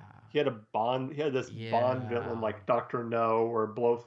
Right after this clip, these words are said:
Speaker 1: Blowfield or something like that. You know, this
Speaker 2: Uh-huh.
Speaker 1: very, you know, criminal mastermind who's
Speaker 2: Right.
Speaker 1: you know, you, I almost expected him to, you know, say the line, "I don't,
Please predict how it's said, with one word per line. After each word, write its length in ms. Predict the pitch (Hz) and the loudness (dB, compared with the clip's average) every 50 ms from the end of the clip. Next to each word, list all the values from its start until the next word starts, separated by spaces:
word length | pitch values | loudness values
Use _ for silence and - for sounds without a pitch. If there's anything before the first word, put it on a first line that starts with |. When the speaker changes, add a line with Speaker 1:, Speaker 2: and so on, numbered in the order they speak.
| _ 180 | _ -8
Speaker 1:
Blowfield 640 | 127 127 127 123 123 - - 113 113 117 117 117 110 | -2 0 0 0 0 -4 -4 -2 0 0 0 0 0
or 80 | 107 101 | -2 -2
something 300 | - - 143 131 123 117 | 0 0 0 2 2 2
like 180 | 110 107 - - | 0 0 0 0
that. 260 | 117 107 101 101 - - | 0 0 0 -2 -2 -4
You 100 | 123 117 | -4 -2
know, 60 | 110 110 | 0 -2
this 80 | 117 101 | -2 -2
Speaker 2:
Uh-huh. 100 | 107 127 | -2 -2
Speaker 1:
very, 400 | 123 120 117 117 117 113 110 - - - - - - _ _ _ _ _ _ _ _ _ _ _ _ _ _ _ _ _ | 0 2 2 2 2 0 0 -2 -18 -20 -20 -20 -20 _ _ _ _ _ _ _ _ _ _ _ _ _ _ _ _ _
you 140 | - 131 117 | 0 2 2
know, 680 | 107 104 101 95 95 98 95 95 95 98 98 95 - - _ _ - | 2 2 0 0 2 2 2 2 2 0 -4 -6 -10 -20 _ _ 0
criminal 360 | - 151 143 143 139 135 131 | 0 2 2 4 2 2 2
mastermind 1080 | 131 123 117 117 113 - - 131 117 117 117 113 110 110 110 110 110 113 110 110 110 101 | 2 0 -2 -2 -4 -6 -10 -10 -6 -4 -4 -4 -4 -4 -4 -4 -4 -4 -6 -8 -8 -8
who's 640 | 107 107 104 101 98 98 95 98 110 113 - - - _ _ _ _ _ - 110 | -8 -6 -6 -6 -6 -6 -6 -8 -8 -12 -16 -18 -20 _ _ _ _ _ -20 -18
Speaker 2:
Right. 540 | 107 101 95 92 90 90 90 92 95 95 - _ _ _ _ | -16 -16 -16 -16 -16 -16 -18 -18 -20 -20 -20 _ _ _ _
Speaker 1:
you 80 | - 123 | -4 -2
know, 480 | 110 104 95 92 95 95 95 98 104 - | -2 -2 -2 -2 -2 0 0 0 0 2
you, 140 | 139 147 - | 4 2 4
I 160 | - 160 156 | 4 4 4
almost 300 | 165 170 170 165 170 - | 4 4 2 2 0 -4
expected 420 | 139 - _ 156 143 139 - 135 | -10 -6 _ -4 -4 -4 -4 -6
him 180 | 139 143 135 131 | -6 -6 -6 -8
to, 240 | 127 - 135 123 117 | -8 -8 -6 -6 -6
you 60 | 120 | -6
know, 380 | 123 120 110 110 110 113 117 117 | -6 -6 -4 -4 -2 -4 -4 -8
say 220 | - - - 123 | -10 -4 -2 -2
the 100 | 123 120 | -2 0
line, 300 | 120 120 120 120 120 117 - | -2 0 0 0 -2 -4 -4
"I 120 | - 127 135 | -4 -4 -4
don't, 120 | 139 117 | -4 -6